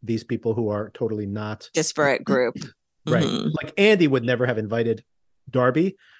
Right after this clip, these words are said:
Speaker 1: but Lee is probably friendly with Bill, and then Bill
Speaker 2: Mm-hmm.
Speaker 1: wanted Darby to come, and he's like, "Oh, you,
Speaker 2: Mm-hmm.
Speaker 1: you know, she's an investigator. She's actually really smart, blah, blah, blah.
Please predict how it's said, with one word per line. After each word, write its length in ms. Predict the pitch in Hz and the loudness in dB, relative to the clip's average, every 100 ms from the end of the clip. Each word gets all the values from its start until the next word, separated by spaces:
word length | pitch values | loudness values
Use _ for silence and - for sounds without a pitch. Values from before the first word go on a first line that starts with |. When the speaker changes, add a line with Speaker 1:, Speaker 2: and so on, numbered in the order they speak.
| _ _ | _ _
Speaker 1:
but 360 | 107 135 127 123 | 0 0 2 2
Lee 500 | 160 170 123 135 143 _ | 4 4 4 2 -2 _
is 140 | 120 | -6
probably 260 | - 120 110 | 0 0 0
friendly 440 | - 131 123 113 | -2 -2 0 -2
with 240 | 107 104 113 | -4 -4 0
Bill, 460 | 175 127 113 131 - _ _ | 4 4 4 0 -6 _ _
and 180 | 170 175 | 4 6
then 220 | 160 151 | 6 6
Bill 160 | 151 147 | 6 6
Speaker 2:
Mm-hmm. 120 | 143 139 | 4 0
Speaker 1:
wanted 340 | 143 143 120 | 0 2 2
Darby 300 | 143 139 127 | 4 4 4
to 80 | 120 | 0
come, 460 | - 127 143 202 202 _ _ | 0 2 2 -2 -6 _ _
and 140 | 113 123 | -2 0
he's 160 | 117 | 4
like, 140 | 185 175 | 4 4
"Oh, 220 | 131 117 | 4 4
you, 140 | 127 | 2
Speaker 2:
Mm-hmm. 120 | 139 | 0
Speaker 1:
you 60 | - | -2
know, 80 | - | -4
she's 220 | - 107 | -6 -6
an 80 | 101 | -4
investigator. 640 | 101 131 - 117 110 107 | -2 -2 0 0 2 0
She's 220 | 104 101 | -4 -6
actually 280 | 110 107 104 | -6 -6 -8
really 300 | 104 95 101 _ | -8 -8 -12 _
smart, 420 | - 110 104 104 | -10 -6 -6 -8
blah, 100 | 101 | -12
blah, 100 | 95 | -10
blah. 180 | 104 | -10